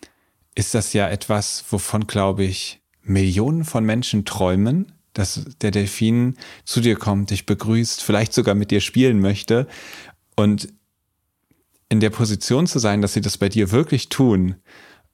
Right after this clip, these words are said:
und dann die Stärke zu haben, zu sagen, „Nein,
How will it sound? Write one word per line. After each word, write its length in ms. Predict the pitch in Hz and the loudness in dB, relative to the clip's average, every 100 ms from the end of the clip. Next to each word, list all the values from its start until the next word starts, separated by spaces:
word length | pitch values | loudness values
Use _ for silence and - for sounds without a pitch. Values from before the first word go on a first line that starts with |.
| _ _ | _ _
und 180 | 101 90 | -2 0
dann 480 | 127 170 156 151 - - - | 2 4 2 0 -6 -18 -2
die 100 | 110 | -2
Stärke 400 | - 127 139 143 | 2 2 2 0
zu 240 | - 117 | 0 0
haben, 300 | 107 107 110 | 2 2 0
zu 100 | - | -2
sagen, 220 | 107 90 | -2 0
„Nein, 320 | 82 87 190 | 0 0 0